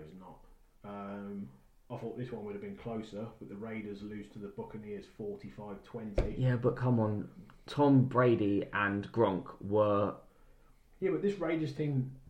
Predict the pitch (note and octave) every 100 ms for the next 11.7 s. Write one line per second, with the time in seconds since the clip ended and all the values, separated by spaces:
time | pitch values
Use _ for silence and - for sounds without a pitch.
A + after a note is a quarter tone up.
0 | - D#3+ D#3 - D3+ C3+ B2+ F3 D3+ B2+
1 | C3+ C#3 B2+ D3 D#3+ - - - - A2
2 | D3+ D#3+ F3+ - - - - - - A2
3 | C3 - - - - - A#2 A#2 G#2+ C#3
4 | C#3+ C#3 C3+ C3+ - - - _ _ _
5 | _ _ - B2+ B2 B2+ - - C3 D3
6 | E3 - - - - - - - B2+ B2
7 | A#2 - - - _ _ - - B2+ B2+
8 | B2+ F2 A2 C3 - - - _ - _
9 | _ - _ _ _ _ _ A#2+ C3 A2+
10 | A2+ A2+ - C3 C#3 D#3 D#3+ D3 B2+ B2+
11 | B2 B2+ G#2+ F2+ B2 A2